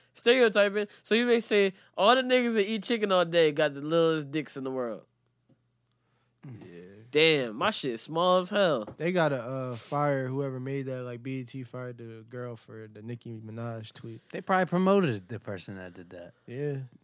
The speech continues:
Speaker 3: Peter's
Speaker 1: Bruh.
Speaker 3: always on some
Speaker 1: Peter,
Speaker 3: shit.
Speaker 1: Peter
Speaker 3: Peter
Speaker 1: said,
Speaker 3: tries hard.
Speaker 1: Peter said being a vegan makes you fuck longer, right?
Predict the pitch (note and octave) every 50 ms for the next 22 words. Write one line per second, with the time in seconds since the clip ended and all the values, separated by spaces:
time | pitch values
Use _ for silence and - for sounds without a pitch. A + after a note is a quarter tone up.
0 | _ _ C3+ F3 B3 A3 G#3 F#3+ D#3+ D3+ F3 G#3 F#3+ E3 C#3 C3 B2+ A#2+ G#2+ -
1 | A3+ C#4+ D#4 C4+ - G#2+ G2+ B3+ C#4+ D#4+ D#4+ D#4 A#3 A#3+ C4 B3+ G#3+ G#3 F#3+ E3+
2 | D3 B2 B2 A2+ G#2+ G#2 - B3+ D4 D#4+ E4+ - - C#4 B3+ A#3 G#3+ F#3 F3 E3+
3 | A#3 B3 B3+ A#3+ G#3+ F3+ E3+ A3+ B3 A#3+ G3 A3 G#3 G3 G3 G#3 G#3 G3 - G3
4 | E3+ - G#3 G#3+ G3+ F3+ F3 E3+ E3 D#3 C#3 B2+ B2+ C#3 D#3 E3+ E3+